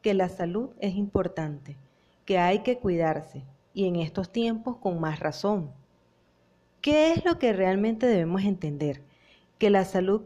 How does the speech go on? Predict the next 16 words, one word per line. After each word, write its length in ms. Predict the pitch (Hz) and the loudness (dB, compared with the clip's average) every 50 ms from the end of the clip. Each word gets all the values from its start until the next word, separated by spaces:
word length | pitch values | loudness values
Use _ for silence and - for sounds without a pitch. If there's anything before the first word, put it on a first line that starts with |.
| - | -2
está 360 | - 233 - - - 214 202 | -2 -2 -2 2 2 4 4
hecha 440 | 208 208 226 220 - - 247 247 - - _ _ _ - | 6 4 4 2 2 0 -2 -2 -6 -10 _ _ _ -18
de 560 | 185 175 175 208 208 202 202 - - - - _ | -14 0 2 4 4 4 4 2 -2 -10 -10 _
los 180 | 196 196 185 | 0 0 0
siguientes 460 | - - 180 165 156 147 151 160 165 | 2 0 0 0 0 0 0 0 0
elementos. 640 | 170 160 160 165 196 226 214 202 - - - - - - _ _ _ _ _ _ _ _ _ _ | 0 0 2 2 2 2 2 0 0 0 0 0 -2 -12 _ _ _ _ _ _ _ _ _ _
Dormir 480 | _ 208 233 226 202 190 180 170 165 160 | _ 4 4 6 6 4 2 0 0 -2
bien, 680 | - 190 208 233 240 247 240 240 240 240 233 - - _ _ _ _ _ _ _ _ _ | 0 0 2 4 4 4 2 2 0 -2 -4 -6 -12 _ _ _ _ _ _ _ _ _
es 160 | - 170 156 156 | -4 -4 -2 0
decir, 340 | 165 165 - 220 214 190 | -2 0 2 4 4 4
un 80 | 185 170 | 4 2
sueño 480 | 165 - 165 151 151 156 156 160 170 175 | 0 -2 -4 -2 -2 -2 0 0 0 0
reparador 720 | 170 180 180 175 - 165 156 151 147 147 151 151 151 160 | 2 0 0 0 0 0 0 0 0 0 0 0 -2 0
de 160 | 156 180 175 | 0 2 2
ocho 320 | 165 151 151 - - 165 160 | 2 0 -2 -2 -2 0 2
horas 500 | 165 160 160 160 170 175 190 185 - | 4 4 4 2 2 0 0 -2 -8